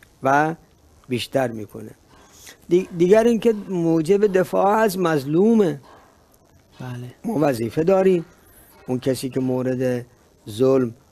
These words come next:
Speaker 1: واقع شده، کسی که مورد ستم واقع شده، نباید نسبت به او بی تفاوت باشیم. آقا امیرالمؤمنین سلام الله علیه به وصیتی که داشتن به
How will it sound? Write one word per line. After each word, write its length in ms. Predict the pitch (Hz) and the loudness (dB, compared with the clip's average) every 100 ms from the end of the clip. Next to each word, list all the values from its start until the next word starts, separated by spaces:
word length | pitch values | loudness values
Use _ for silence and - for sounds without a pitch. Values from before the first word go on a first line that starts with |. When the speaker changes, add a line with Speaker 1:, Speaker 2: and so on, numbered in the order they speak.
| _ | _
Speaker 1:
واقع 460 | 110 127 127 120 120 | -4 -2 -2 -4 -6
شده، 520 | - 117 120 175 190 | -8 -8 -4 -2 -4
کسی 340 | - 123 139 123 | -6 -12 -10 -10
که 100 | 123 | -8
مورد 460 | 123 120 123 123 | -8 -8 -10 -10
ستم 460 | 117 117 - 123 113 | -10 -10 -8 -10 -8
واقع 400 | 120 117 113 110 | -10 -12 -12 -16
شده، 520 | - 110 127 165 170 - _ _ - | -10 -6 -2 0 -2 -10 _ _ -8
نباید 640 | 120 139 190 196 190 175 | -4 0 4 4 2 0
نسبت 360 | 151 - 151 143 | -4 -2 -4 -2
به 120 | 147 | -2
او 380 | 147 151 151 139 _ _ _ _ 135 | 0 0 0 -4 _ _ _ _ -2
بی 140 | 135 | 0
تفاوت 640 | 147 135 143 131 139 123 | 0 -2 -2 -2 -4 -8
باشیم. 440 | 127 123 - 127 131 _ _ _ _ - | -10 -10 -10 -14 -16 _ _ _ _ -6
آقا 260 | 117 139 | -2 -2
امیرالمؤمنین 1080 | 143 131 120 120 117 117 117 120 135 165 165 - _ _ | -2 -2 -4 -8 -10 -10 -8 -2 0 0 -2 -8 _ _
سلام 440 | - 120 123 123 123 | -6 -4 -2 -4 -6
الله 320 | 120 113 110 | -8 -10 -10
علیه 580 | 107 117 135 160 180 185 - - - | -8 -4 -2 -2 -2 -6 -14 -20 -12
به 120 | - 120 | -6 -4
وصیتی 720 | 123 - 127 123 160 165 147 | -4 -4 -4 0 0 0 -4
که 120 | 139 | -6
داشتن 540 | 127 123 - - 127 | -6 -8 -10 -10 -10
به 380 | 120 127 123 117 | -6 -4 -4 -6